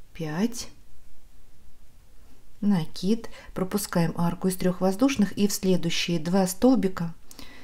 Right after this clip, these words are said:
с накидом провязываем по столбику с накидом. Первый и второй. Далее две воздушные, арочка. Переходим вот к этой четвёрке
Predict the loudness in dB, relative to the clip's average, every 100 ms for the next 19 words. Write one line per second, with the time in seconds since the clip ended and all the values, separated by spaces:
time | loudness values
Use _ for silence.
0 | -16 -10 0 2 2 0 0 0 2 2
1 | 4 4 2 2 2 2 2 2 2 0
2 | 2 0 -2 -2 -4 -8 -12 -12 -16 -16
3 | -14 -12 -2 4 4 4 -2 0 -2 -2
4 | -2 4 4 6 4 2 -10 -14 -10 -6
5 | -6 -4 -8 -8 -14 -10 -6 -6 -2 -2
6 | 0 -2 -4 -8 -18 -20 -16 -16 -14 -12
7 | -10 -10 -10 -12 -14 -14 -14 -14 -14 -16
8 | -16 -14 -14 -12 -12 -4 2 4 4 2
9 | -2 -4 -4 0 2 2 4 2 2 2
10 | 2 4 4 6 4 2 2 -4 -2 -2
11 | -2 -8 -20 -20 -20 -18 -16 -16 -14 -6
12 | 2 4 4 2 0 2 2 0 -2 -2
13 | -2 0 6 6 6 4 0